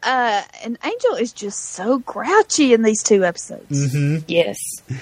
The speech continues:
Speaker 2: Well, you know, you hurt your knee. You know, it <laughs> really
Speaker 1: Yeah,
Speaker 2: messes
Speaker 1: probably
Speaker 2: with
Speaker 1: in
Speaker 2: your
Speaker 1: a lot
Speaker 2: brain.
Speaker 1: of pain.
Speaker 2: <laughs> Yeah.
Speaker 1: And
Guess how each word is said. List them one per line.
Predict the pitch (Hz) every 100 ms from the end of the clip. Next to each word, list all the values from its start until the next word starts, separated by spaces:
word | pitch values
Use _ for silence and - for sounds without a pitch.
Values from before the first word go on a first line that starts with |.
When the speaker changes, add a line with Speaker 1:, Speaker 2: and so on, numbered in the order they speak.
| - - - - -
Speaker 2:
Well, | 117
you | 139 135
know, | 139
you | 135
hurt | 131 139
your | 131
knee. | 139 123 113 95 _ -
You | 113
know, | 107 110
it | 110 113 131 - - - -
<laughs> | -
really | 214
Speaker 1:
Yeah, | 220 208
Speaker 2:
messes | 226 226
Speaker 1:
probably | 220 208
Speaker 2:
with |
Speaker 1:
in |
Speaker 2:
your | 196
Speaker 1:
a | 185
lot | 185 -
Speaker 2:
brain. | 185 170 175
Speaker 1:
of | 190
pain. | 160
Speaker 2:
<laughs> | - 175 -
Yeah. | - -
Speaker 1:
And | 240 240